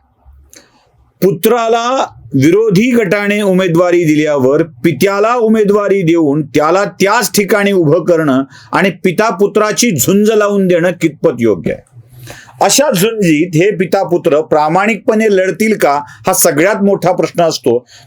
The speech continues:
त्यामुळं गजानन कीर्तीकरांनी मुलगा उभा राहणार असेल तर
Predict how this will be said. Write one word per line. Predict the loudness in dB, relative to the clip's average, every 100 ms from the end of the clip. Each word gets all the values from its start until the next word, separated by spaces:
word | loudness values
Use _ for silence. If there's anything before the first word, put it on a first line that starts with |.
| -2
त्यामुळं | 0 0 0 -4 -10 -12 -4
गजानन | 0 2 0 2 0
कीर्तीकरांनी | 0 -2 0 0 0 0 0 0 -2 -8 _
मुलगा | -2 2 2 2 0 0
उभा | 0 0 0
राहणार | 0 -2 0
असेल | 0 0 0 0 -4 -12 -8
तर | -2